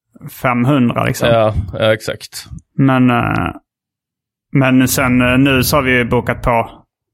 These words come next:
Speaker 1: några få gig då. Så, och de är slutsålda, men man kan ju, men nu finns det en del biljetter till hösten.
Speaker 2: Mm.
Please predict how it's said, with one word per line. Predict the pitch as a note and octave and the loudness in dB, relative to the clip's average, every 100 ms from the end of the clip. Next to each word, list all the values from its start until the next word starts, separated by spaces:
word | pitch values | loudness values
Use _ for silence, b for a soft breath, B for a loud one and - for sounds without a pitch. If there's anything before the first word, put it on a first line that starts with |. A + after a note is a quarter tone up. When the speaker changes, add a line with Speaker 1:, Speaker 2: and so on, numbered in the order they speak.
| - | -8
Speaker 1:
några | C#3+ B2+ A#2 A#2 | 0 0 0 -2
få | - B2+ B2 | 0 0 0
gig | B2+ A#2+ A#2 | 0 -2 0
då. | A#2 | -2
Så, | A#2 D#3+ | -2 0
och | D3 | 0
de | D3+ D3 | 0 0
är | |
slutsålda, | D3 D#3+ D3+ - C3+ A#2+ A#2+ | 0 0 0 0 -2 0 0
men | B2+ B2 - B B B - | 2 0 -2 B B B -4
man | C#3 | -4
kan | D3+ C#3+ | 0 0
ju, | C#3+ | 0
men | D3 C#3+ C#3 | 0 2 4
nu | C#3+ C3+ | 4 2
finns | - D#3 - | 0 0 0
det | C#3+ | 0
en | C3+ | 2
del | C3+ B2+ | 2 2
biljetter | B2+ B2+ - | 0 -2 -4
till | B2+ B2+ | -6 -2
hösten. | C#3+ - - A#2+ | 0 -2 -4 -2
Speaker 2:
Mm. | C3 C#3+ | 2 2